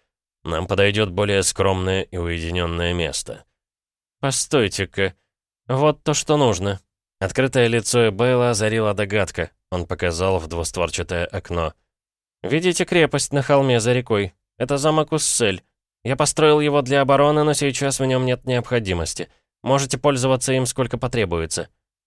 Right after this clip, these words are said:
"Не могу выразить, насколько я вам благодарен", улыбаясь, сказал Эмерик и поднялся.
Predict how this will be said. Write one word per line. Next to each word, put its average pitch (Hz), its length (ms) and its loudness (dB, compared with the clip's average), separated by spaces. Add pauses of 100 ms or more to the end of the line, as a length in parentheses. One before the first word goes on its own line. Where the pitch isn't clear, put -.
(560)
"Не 82 140 -2
могу 85 220 0
выразить, 82 580 -2
насколько 82 440 -4
я 78 80 0
вам 76 200 -4
благодарен", 73 680 -4 (320)
улыбаясь, 98 500 -2
сказал 98 560 -2
Эмерик 104 420 -4
и 95 40 -6
поднялся. 90 640 -4